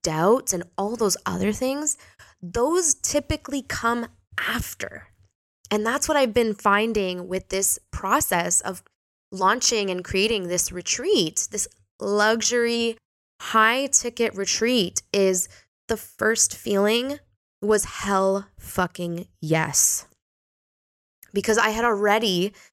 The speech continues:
been speaking to other entrepreneurs who had told me how much they wanted to come to Portugal.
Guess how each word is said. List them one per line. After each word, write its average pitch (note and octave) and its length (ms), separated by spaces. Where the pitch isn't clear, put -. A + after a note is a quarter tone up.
been G3 440
speaking C4+ 680
to - 200
other F3+ 200
entrepreneurs F3 560
who A3 80
had G#3 200
told E4 520
me F3+ 140
how G3+ 520
much - 360
they G3 120
wanted G#3 460
to D#3+ 100
come D3+ 240
to D#3 100
Portugal. - 580